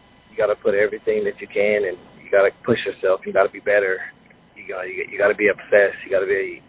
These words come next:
crazy. You know, you gotta be joyful. You just gotta be, you gotta be your life, like, you know? Especially if you wanna be a champion at this level, like,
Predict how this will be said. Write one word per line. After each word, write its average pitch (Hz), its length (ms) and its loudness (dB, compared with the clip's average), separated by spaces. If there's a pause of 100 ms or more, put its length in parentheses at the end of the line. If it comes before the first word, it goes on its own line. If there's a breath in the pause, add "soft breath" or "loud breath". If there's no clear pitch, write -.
crazy. 104 560 -2 (100)
You 98 80 -6
know, 98 120 -4
you 92 440 -10
gotta 95 180 -2
be 98 140 -8
joyful. 101 560 2
You 95 220 -4
just - 100 -14
gotta 98 200 2
be, 98 280 -8 (1120 soft breath)
you 98 120 -8
gotta 104 200 4
be 107 140 -4
your 98 200 0
life, 117 300 8 (160)
like, - 180 -10
you 98 80 -6
know? 104 240 -4 (220)
Especially 120 320 2
if 110 40 -8
you 117 60 -2
wanna 110 160 0
be 107 140 -4
a 92 100 -6
champion 110 460 -6
at 95 140 -8
this 113 200 -2
level, 120 320 2
like, 104 220 -4